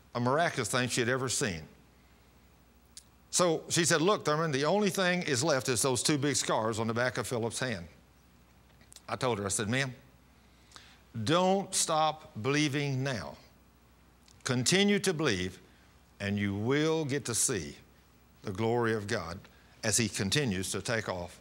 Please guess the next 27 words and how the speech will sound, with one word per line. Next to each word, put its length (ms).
those 300
scars. 520
Whatever 340
you 140
do, 200
keep 320
praising 560
him 300
and 140
thanking 360
him 220
and 140
worshiping 480
him, 200
and 160
they 120
will 240
go 200
away, 380
because 320
Matthew 360
eighteen 360
nineteen 500
made 300
you 140
a 40
promise." 480